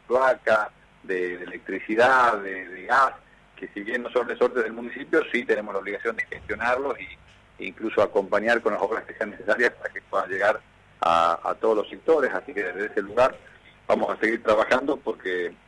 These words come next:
el crecimiento de la ciudad lo, lo necesita y además queremos que sea un crecimiento sostenible, eh, y sustentable, es decir, que ese crecimiento sea ordenado, eh, y que vaya en armonía también con el cuidado de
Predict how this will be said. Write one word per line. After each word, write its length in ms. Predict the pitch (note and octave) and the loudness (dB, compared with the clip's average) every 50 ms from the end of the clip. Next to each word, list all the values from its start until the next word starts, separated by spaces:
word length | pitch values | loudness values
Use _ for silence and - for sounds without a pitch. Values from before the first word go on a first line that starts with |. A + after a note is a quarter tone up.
| _ _ _ - | _ _ _ -6
el 160 | A2 G2 - | -6 -4 -2
crecimiento 640 | - G#2+ - - A2+ A2 A#2+ B2 B2 - - A#2 | -2 -4 -4 -4 -4 -2 -2 -2 -2 -4 -4 -4
de 60 | A2 | -4
la 100 | G2 G2 | -4 -4
ciudad 360 | F#2 - A2 A2 A#2 A#2 A#2 - | -4 -4 0 4 6 6 6 6
lo, 300 | G#2+ G#2 G2 F#2 - - - | 4 2 2 0 -4 -8 -6
lo 160 | G#2 G#2+ G#2 | -4 -2 -2
necesita 420 | G#2+ G#2+ - - C#3+ D#3 - D#3 | -2 -6 -8 -10 -8 -2 -2 0
y 60 | A#2+ G#2 | 2 2
además 340 | G#2 G#2+ G#2 A#2+ B2 B2+ - - - - - - _ _ _ - | 2 2 4 4 4 2 2 -2 -12 -20 -20 -20 _ _ _ -4
queremos 320 | - G2+ G#2 A2 G#2 - | -2 -2 -2 -2 -6 -8
que 80 | G2 - | -6 0
sea 120 | - A2 | 0 2
un 140 | G#2 G2+ F#2 | 2 0 -2
crecimiento 580 | - G2 G2 - - G#2 A2 A2 G#2 - F2+ | -4 -4 -4 -4 -4 -4 -4 -4 -4 -6 -4
sostenible, 800 | - G2+ F#2+ - G#2 G2+ A#2 C3+ C#3+ C3+ C3+ C#3 C#3+ D#3 E3 - - - - - - _ _ - | -2 -2 -2 -2 -2 -4 -4 -4 -4 -4 -2 0 0 0 -2 -4 -10 -20 -20 -20 -20 _ _ -8
eh, 280 | F#2+ F#2+ F#2 F#2+ F#2+ - | -8 -6 -6 -8 -8 -10
y 200 | G2+ G2 F#2 - - - | -10 -12 -12 -12 -4 0
sustentable, 920 | - A#2+ A#2+ - - A#2+ A#2 A#2 A2 - - C3 A2+ G#2+ G#2 G2+ G2+ G#2 | 0 0 2 4 4 4 4 4 2 2 4 4 6 4 2 0 -2 -2
es 60 | G2 | -4
decir, 180 | - - - - | -4 -8 -6 -6
que 80 | B2 | -4
ese 140 | - G#2 G2 | -4 -4 -6
crecimiento 500 | G2 F#2 - - - A2+ A#2 A#2+ A#2 A2 - | -6 -10 -12 -12 -10 -10 -8 -8 -8 -8 -4
sea 180 | - G#2+ G#2 | 0 0 2
ordenado, 640 | G2+ G#2 G#2 A2 A#2 C3+ D3 D3 D3 D#3 E3 E3+ E3+ - - _ _ - _ _ _ - - | 2 2 0 -2 0 2 2 4 4 2 2 0 -2 -6 -14 _ _ -20 _ _ _ -14 -12
eh, 540 | G2+ F#2+ F#2+ F#2 F#2 F#2 F#2 F#2 F#2 F2+ F2+ | -10 -8 -8 -10 -10 -12 -12 -12 -12 -12 -12
y 120 | - G2 F#2 | -12 -14 -6
que 100 | - G2+ | -2 0
vaya 200 | G2+ G#2+ G#2+ G#2+ | 2 2 2 2
en 80 | G2 G2 | 0 0
armonía 520 | G2 G2+ G#2 G#2 G#2 A2+ A#2+ A#2+ A2+ - | -2 0 -2 -4 -4 -2 -2 -2 -2 -2
también 280 | G2+ F#2+ G2+ G#2 G#2 - | -2 -8 -8 -10 -8 -4
con 200 | G2+ G2 F#2+ F#2 | -4 -2 -2 -4
el 100 | F2+ - | -8 -10
cuidado 480 | - - G2 G2+ G2+ G#2 G2+ G2 F#2+ | -12 -4 0 0 0 2 2 0 -2
de 240 | F2+ F#2 F#2 - | -4 -6 -8 -10